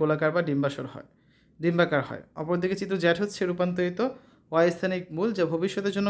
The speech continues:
খাদ্য সঞ্চয় করে স্ফীত হয় এবং বিভিন্ন আকার ধারণ করে। দুই, চিত্র ওয়াই থেকে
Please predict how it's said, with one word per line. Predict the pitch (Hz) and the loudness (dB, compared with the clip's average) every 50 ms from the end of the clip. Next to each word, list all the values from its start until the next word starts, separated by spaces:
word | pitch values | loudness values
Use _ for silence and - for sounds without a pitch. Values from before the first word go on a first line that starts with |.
| 202 - | 0 0
খাদ্য | 180 165 165 165 - - | -2 -2 -2 -4 -4 -4
সঞ্চয় | 156 151 147 160 160 160 160 | -4 -2 -2 -2 -2 0 0
করে | 147 151 196 202 - - - - - - - - - - - - 185 185 185 | 0 0 0 0 -2 -6 -14 -20 -20 -20 -20 -20 -20 -20 -8 -6 -4 -4 -2
স্ফীত | - - 214 196 220 202 | -2 -2 0 0 0 2
হয় | 226 247 220 180 | 2 4 4 2
এবং | 180 180 170 | 2 0 0
বিভিন্ন | 170 156 165 175 175 160 147 | -2 -2 -2 -2 0 0 0
আকার | 143 147 160 160 160 160 | 2 0 -2 -2 -2 -2
ধারণ | 143 139 135 127 123 127 | -2 0 0 -2 -4 -6
করে। | 120 113 - - - _ _ _ _ _ _ - 160 156 | -8 -8 -10 -12 -16 _ _ _ _ _ _ -16 -8 -2
দুই, | 151 165 156 131 - - - - - _ _ _ _ _ _ _ _ _ _ _ _ - | 0 2 2 2 0 -4 -10 -20 -20 _ _ _ _ _ _ _ _ _ _ _ _ -4
চিত্র | 220 214 - - 254 240 | -4 -2 2 4 8 8
ওয়াই | 220 220 226 226 | 8 8 8 4
থেকে | 247 226 247 | 2 2 2